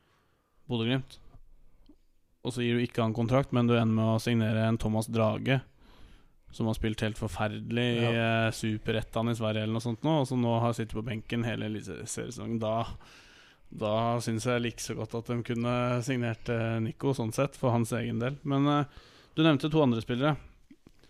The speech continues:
Speaker 1: Trodar, og du lurte liksom, du nevnte hvorfor. Eh, Trodar har jo ikke spilt i høst.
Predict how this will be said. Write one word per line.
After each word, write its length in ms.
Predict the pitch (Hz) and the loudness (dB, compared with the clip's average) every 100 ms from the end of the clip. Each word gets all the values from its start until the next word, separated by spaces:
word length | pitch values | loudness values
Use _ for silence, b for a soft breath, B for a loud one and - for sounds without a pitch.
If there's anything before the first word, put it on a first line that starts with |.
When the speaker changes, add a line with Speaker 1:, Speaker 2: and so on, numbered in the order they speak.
| b b b b | b b b b
Speaker 1:
Trodar, 440 | 143 139 123 120 | 2 4 6 4
og 200 | 123 131 | 4 2
du 200 | 127 127 | 2 2
lurte 280 | 123 120 113 | 4 2 0
liksom, 320 | 120 110 113 113 113 113 | -2 0 2 2 0 -2
du 180 | 113 | -2
nevnte 420 | 113 113 113 117 117 113 | -2 -2 -4 -6 -4 -4
hvorfor. 460 | 113 107 143 139 | -6 -4 -4 -4
Eh, 960 | 127 135 127 123 123 120 120 120 123 123 | -4 -4 -2 -2 -4 -4 -4 -4 -6 -8
Trodar 360 | - 127 123 139 | -4 2 4 6
har 140 | 127 117 | 4 2
jo 520 | 117 117 117 113 113 | 2 2 2 0 0
ikke 240 | 117 - | -2 -8
spilt 300 | 110 - 101 | -6 -6 -2
i 40 | 120 | 2
høst. 380 | 131 - - | 2 0 -12